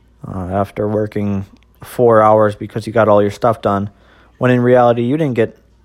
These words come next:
much of anything done, but it's your virtual assistant doing it all. Um, basically, you're just outsourcing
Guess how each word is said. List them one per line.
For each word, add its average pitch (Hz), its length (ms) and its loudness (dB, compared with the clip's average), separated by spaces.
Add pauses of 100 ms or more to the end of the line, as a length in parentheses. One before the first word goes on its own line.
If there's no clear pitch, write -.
much 120 240 -2
of 113 100 0
anything 120 460 -4
done, 104 260 0
but 101 120 -2
it's 101 120 -6
your 104 120 -2
virtual 110 360 -2
assistant 104 460 -8
doing 101 200 -6
it 98 120 -6
all. 85 260 -10 (720)
Um, 117 280 -14 (1500)
basically, 196 380 0
you're 165 80 2
just 143 140 -8
outsourcing 113 800 -2